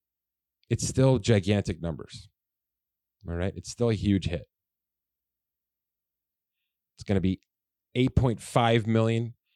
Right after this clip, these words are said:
of dead cap in twenty twenty-four and twenty-three point nine million of dead cap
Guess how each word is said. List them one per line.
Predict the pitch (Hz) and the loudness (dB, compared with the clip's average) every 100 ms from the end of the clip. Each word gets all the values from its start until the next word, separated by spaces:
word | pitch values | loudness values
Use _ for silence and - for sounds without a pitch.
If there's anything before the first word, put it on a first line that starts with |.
| _ | _
of | 92 82 | -10 2
dead | 107 107 | 2 2
cap | - 110 101 | 2 2 2
in | |
twenty | 87 113 107 | 0 0 0
twenty-four | - 104 - 107 104 104 _ _ _ _ _ - | -2 -4 -2 -2 0 -2 _ _ _ _ _ -14
and | 82 | -10
twenty-three | - - 120 135 - 123 | -6 0 2 0 0 0
point | 117 120 107 | 2 0 -2
nine | 95 98 98 | 0 0 0
million | 95 92 | 0 0
of | 90 80 | 0 0
dead | 87 85 | -2 -2
cap | 90 85 | -4 -6